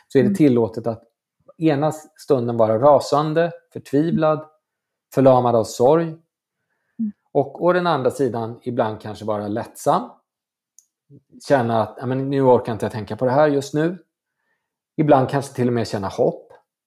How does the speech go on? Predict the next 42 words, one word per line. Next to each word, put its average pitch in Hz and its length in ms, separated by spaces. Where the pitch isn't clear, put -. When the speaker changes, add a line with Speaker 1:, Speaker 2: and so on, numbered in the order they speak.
Speaker 1:
Ibland 135 260
Speaker 2:
Mm. 123 120
Speaker 1:
kanske 120 220
till 113 200
och 110 60
med 107 460
bli 147 140
övertygad 110 500
om 107 100
att 104 100
det 120 60
här 135 80
kommer 170 180
lösa 113 320
sig 139 160
på 127 80
något - 220
sätt. - 200
Allt 202 420
det 135 60
här 117 180
alla 185 280
de 143 160
känslorna 110 520
Speaker 2:
Mm. 104 180
Speaker 1:
är 117 100
tillåtna, 147 840
de 127 100
är 123 60
rimliga, 120 540
de 113 120
är 117 40
mänskliga. 113 640
De 123 80
måste 139 280
få 107 60
finnas 104 320
samtidigt. - 520
Det 139 120
är 143 40
det 139 100
ena. 95 200